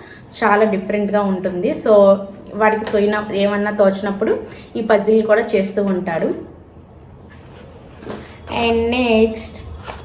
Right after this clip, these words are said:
ఇదేంటో చెప్పండి. కార్ టైర్ అనుకుంటున్నారు కదా, but కాదు, ఇది ఎరేజర్ అన్నమాట. ఇలా డిఫరెంట్గా వచ్చింది ఎరేజర్.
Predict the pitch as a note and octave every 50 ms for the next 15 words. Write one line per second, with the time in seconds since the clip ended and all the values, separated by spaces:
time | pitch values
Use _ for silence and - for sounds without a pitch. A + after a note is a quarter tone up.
0 | - - - - - - - - - - - - - - - - - - - -
1 | - - - - - - - - - - - - - - - - - - - A#3
2 | A3 A3+ A3 A3 A3 A3 A3+ B3 B3+ C4 B3+ G#3+ - - G#3+ G3+ F#3+ F#3+ A3+ E4
3 | - - - - - - - - - - - - - - - - A#3 A3 G#3+ A3
4 | G#3+ - G#3+ G3+ G3+ G#3+ G#3+ G#3 G3+ G#3 G3+ G3 G3 G3 F#3+ F#3+ - F#3+ - -
5 | A3 A#3 G#3+ G#3+ G#3 - - - - F#3 F3 E3+ - E3 G#3+ C4 - - F#3+ E3
6 | F#3+ B3+ C#4 - - F#3 E3+ E3 F3+ F3+ F3+ - F#3+ F3+ F3 F3 E3+ E3 E3 D#3+
7 | E3 F#3 G3 B3+ D#4 G4+ A4 - F#3+ F#3+ F#3 F3+ F3 F3+ E3+ - - F3+ F3+ F3+
8 | F3 - F#3+ F#3 F3+ E3+ F3 - - E3 D#3+ E3 E3 E3 D#3+ D#3 E3 E3 D#3+ D#3
9 | D#3+ F3 G#3+ C4